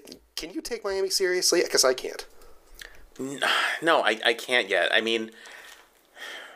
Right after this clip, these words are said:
Speaker 2: I, I think you can, you can be a, a flash in the beginning of the season when people don't take you seriously, but, like, I don't know, i-, if, if they get to, like, five and oh, right,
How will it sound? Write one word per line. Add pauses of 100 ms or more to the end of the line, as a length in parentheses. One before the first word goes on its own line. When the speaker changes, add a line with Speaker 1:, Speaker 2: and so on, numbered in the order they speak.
(1600)
Speaker 2:
I,
I
think
you
can, (100)
you
can
be
a, (500)
a
flash
in
the
beginning
of
the
season
when
people
don't
take
you
seriously,
but,
like, (480)
I
don't
know,
i-,
if,
if
they
get
to, (120)
like,
five
and
oh,
right,